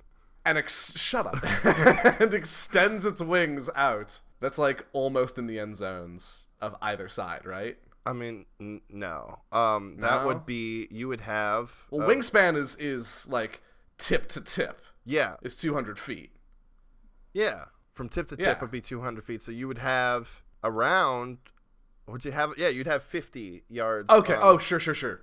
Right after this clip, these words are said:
Speaker 1: God, I'm bad
Speaker 2: or,
Speaker 1: at spatial
Speaker 2: sorry, no,
Speaker 1: awareness.
Speaker 2: fifty feet. So that would be,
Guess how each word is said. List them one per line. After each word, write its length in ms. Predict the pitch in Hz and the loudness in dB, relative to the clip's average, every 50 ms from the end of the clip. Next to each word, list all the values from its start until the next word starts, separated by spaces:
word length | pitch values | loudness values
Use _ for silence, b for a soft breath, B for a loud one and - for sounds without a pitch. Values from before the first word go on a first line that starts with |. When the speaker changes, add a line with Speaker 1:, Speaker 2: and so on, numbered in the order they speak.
| - 113 | -8 -4
Speaker 1:
God, 320 | 135 127 120 104 95 - - | 0 2 2 2 0 0 -2
I'm 180 | 113 123 120 | -2 -2 0
bad 260 | 113 131 123 127 131 135 | 2 4 4 6 6 4
Speaker 2:
or, 60 | 127 | 4
Speaker 1:
at 40 | 117 | 2
spatial 200 | - - - 151 | 0 0 2 4
Speaker 2:
sorry, 140 | 143 127 120 | 4 4 2
no, 100 | 120 117 | 2 0
Speaker 1:
awareness. 140 | 107 104 - - 87 - - | 0 0 -2 -2 -2 -4 -6
Speaker 2:
fifty 40 | - | -6
feet. 320 | - - 147 139 117 - | -6 -6 -6 -6 -6 -8
So 220 | - - 135 120 113 | -8 -4 -4 -2 0
that 200 | 120 120 123 120 | 0 -2 -2 -2
would 160 | 120 110 - | -6 -8 -8
be, 380 | 120 113 110 110 110 107 - | -8 -8 -8 -8 -8 -10 -12